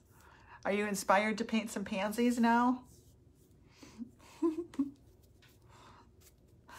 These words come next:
Uh, I said I was gonna go live yesterday on my page. I didn't. I was so tired. Uh, I'm so bad.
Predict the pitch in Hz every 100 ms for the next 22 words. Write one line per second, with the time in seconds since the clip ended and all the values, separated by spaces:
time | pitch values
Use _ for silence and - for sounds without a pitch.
0 | - - 208 220 220 214 226 220 - -
1 | - - - 214 - 226 220 202 202 190
2 | 175 165 160 156 165 175 175 180 170 170
3 | 165 165 165 165 160 156 - 175 160 160
4 | 165 156 - 175 175 180 180 160 156 160
5 | 165 - - - - - - - - -
6 | - _ _ _ _ - 233 - 190 165
7 | 165 170 170